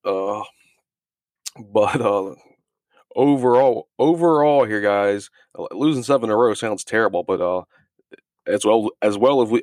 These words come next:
as we've been doing, uh, with the free picks and the bonus system picks, um, I'm sitting a unit and a half currently right now off my all-time high. Uh, so we're doing really well.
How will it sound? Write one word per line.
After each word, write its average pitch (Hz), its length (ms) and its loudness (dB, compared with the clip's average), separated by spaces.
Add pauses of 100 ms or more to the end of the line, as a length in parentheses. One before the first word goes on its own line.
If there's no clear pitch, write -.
as 104 180 0
we've 101 220 -6
been 104 180 -2
doing, 110 420 0 (100)
uh, 85 100 -2
with 95 160 -2
the 98 40 -4
free 107 240 -4
picks 104 300 -2
and 101 160 2
the 107 60 0
bonus 98 280 2
system 92 220 -8
picks, - 320 -2 (440)
um, - 340 -12 (260)
I'm 120 220 2
sitting 110 260 0
a 101 60 4
unit 104 320 2
and 71 120 0
a 95 80 0
half 101 300 0
currently 127 540 0
right 104 240 2
now 101 160 2
off 104 320 2
my 98 160 0
all-time 95 540 0
high. 95 500 0 (480)
Uh, 50 300 -8 (280)
so 87 240 -4
we're 95 220 -2
doing 92 300 -2
really 95 240 0
well. 87 340 2